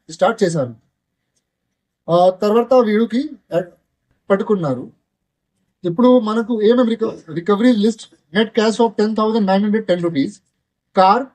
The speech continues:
స్విఫ్ట్ డిజైర్ కార్, broken locks of temple and హుండీ,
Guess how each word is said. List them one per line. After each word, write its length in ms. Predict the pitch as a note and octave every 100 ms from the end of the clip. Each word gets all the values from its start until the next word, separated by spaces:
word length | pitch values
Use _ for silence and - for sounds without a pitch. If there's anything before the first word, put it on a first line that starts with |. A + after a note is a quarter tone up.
| _
స్విఫ్ట్ 260 | - G3+
డిజైర్ 280 | F#3+ F#3+ F3
కార్, 240 | E3+ C#3+ D#3+ _ _ _ _ -
broken 300 | E3 G3 B3
locks 520 | A3 G3 A3+ - - F#3
of 220 | F#3+ F#3+
temple 360 | F#3+ A#3+ C4 - F#3+
and 100 | G#3
హుండీ, 340 | F3+ E3+ D#3